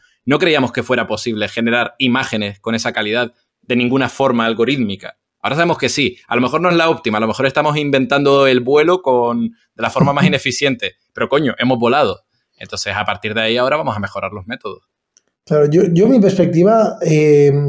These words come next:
Speaker 2: Carlos, es, digo, mira, es que se habla mucho de la inteligencia artificial general como el santo grial, que seguramente lo será, pero para los grandes desafíos que tenemos encima, una buena inteligencia artificial estrecha sobra. O sea, si,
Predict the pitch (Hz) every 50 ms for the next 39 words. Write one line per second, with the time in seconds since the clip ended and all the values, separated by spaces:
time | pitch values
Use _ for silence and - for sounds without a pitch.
0 | 139 139 - - - - - - 160 160 170 185 196 - 156 165 175 175 180 139
1 | 135 127 135 147 143 135 - - - - - - - 165 139 143 151 151 160 156
2 | 175 175 175 185 160 139 135 131 131 123 131 123 135 135 143 143 143 147 143 143
3 | 143 151 147 156 165 165 165 160 135 131 - 139 135 143 147 143 135 139 143 151
4 | 175 226 220 - 135 127 - - - - 143 139 143 147 143 147 147 139 151 151
5 | 143 151 - - - - - _ - 160 156 156 156 147 156 165 190 196 185 180
6 | 165 127 135 139 139 135 135 131 127 131 139 143 151 165 175 170 180 160 180 156
7 | - - 165 160 156 147 151 151 - _ _ - _ _ _ - 165 147 135 139
8 | 143 147 151 147 143 - - 160 151 139 - - 139 135 147 160 175 202 208 -
9 | - - _ _ _ - - - 156 156 165 165 156 160 160 165 165 156 160 151
10 | 156 156 160 147 151 156 151 135 156 151 151 139 - - - 156 151 151 - 180
11 | 190 196 190 190 - - - - - - 160 156 180 208 175 135 - - - -
12 | 139 123 - - 147 147 147